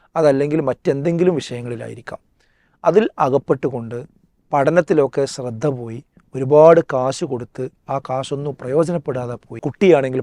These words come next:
പറഞ്ഞിട്ട് കേൾക്കുന്നില്ല, ഞങ്ങൾ കുടുംബങ്ങൾ മുഴുവനും പറഞ്ഞു നോക്കി, അവളത് അംഗീകരിക്കുന്നില്ല. ഇനി എന്താണ് ചെയ്യുക? ഇനി അവളെ മനസ്സൊന്ന് മാറ്റിയെടുക്കാൻ ഏതെങ്കിലും ഒരു കൗൺസിലറെ കാണാൻ കഴിയുമോ എന്നാണ് അന്വേഷിച്ചു കൊണ്ടിരിക്കുന്നത്. എനിക്ക്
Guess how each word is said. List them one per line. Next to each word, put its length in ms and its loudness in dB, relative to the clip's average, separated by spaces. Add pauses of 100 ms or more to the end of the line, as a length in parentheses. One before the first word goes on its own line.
പറഞ്ഞിട്ട് 360 -8
കേൾക്കുന്നില്ല, 680 -10 (220)
ഞങ്ങൾ 120 -6
കുടുംബങ്ങൾ 520 0
മുഴുവനും 460 2
പറഞ്ഞു 260 -4
നോക്കി, 400 -14 (320)
അവളത് 280 2
അംഗീകരിക്കുന്നില്ല. 840 -6 (600)
ഇനി 120 -2
എന്താണ് 360 -2
ചെയ്യുക? 360 -14 (120)
ഇനി 80 -8
അവളെ 240 2
മനസ്സൊന്ന് 440 -6
മാറ്റിയെടുക്കാൻ 720 -10 (480)
ഏതെങ്കിലും 460 6
ഒരു 80 2
കൗൺസിലറെ 640 -2
കാണാൻ 320 -8
കഴിയുമോ 420 -10 (400)
എന്നാണ് 640 -4
അന്വേഷിച്ചു 480 -12
കൊണ്ടിരിക്കുന്നത്. 560 -18 (640)
എനിക്ക് 460 -2